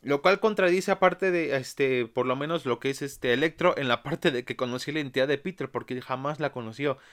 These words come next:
Jamás supo que era Pet-, que Sp-, el Spider-Man de, de, de Andrew Garfield era Peter Parker, o sea, entonces no tiene sentido que esté ahí, o sea, si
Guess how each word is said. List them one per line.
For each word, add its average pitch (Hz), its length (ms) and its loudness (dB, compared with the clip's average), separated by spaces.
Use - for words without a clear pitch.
Jamás 151 320 0
supo - 300 -6
que 160 80 4
era 156 200 4
Pet-, - 340 -6
que 135 120 -2
Sp-, 123 240 0
el 120 100 2
Spider-Man 151 680 0
de, 151 200 0
de, 120 640 0
de 139 100 4
Andrew 156 220 2
Garfield 156 360 4
era 131 260 0
Peter 135 320 -4
Parker, 156 380 2
o 110 60 0
sea, 123 140 -6
entonces 170 520 -2
no 170 160 -2
tiene 180 200 -4
sentido 151 420 -6
que - 80 -8
esté 139 200 -2
ahí, 165 240 0
o 117 100 -14
sea, 127 320 -8
si 127 380 -4